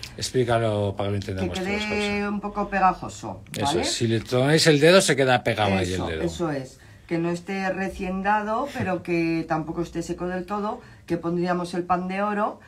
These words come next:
Speaker 2: ¿eh? Y simplemente, pues, le pondríamos el pan de oro y lo envejeceríamos si queremos un poquito más o no.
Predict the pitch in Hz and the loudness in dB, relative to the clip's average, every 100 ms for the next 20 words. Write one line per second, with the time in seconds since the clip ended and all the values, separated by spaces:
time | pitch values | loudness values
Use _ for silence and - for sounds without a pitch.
0 | - - - 190 226 - 208 - 160 165 | -20 -18 -8 -6 -6 -6 -6 -4 -2 0
1 | 170 170 190 190 - - 147 151 147 143 | 0 0 -4 -8 -8 -4 -2 -2 -2 -2
2 | 143 147 151 147 147 151 151 151 170 180 | 0 -2 -2 -2 0 0 0 0 -2 -2
3 | 175 156 160 - 135 139 143 143 147 147 | -2 -2 -4 -8 -6 -4 -2 -4 -6 -6
4 | 143 147 147 151 147 143 151 151 185 220 | -4 -4 -2 -4 -4 -4 -4 0 4 2
5 | - - 151 139 120 | 0 -2 0 0 -2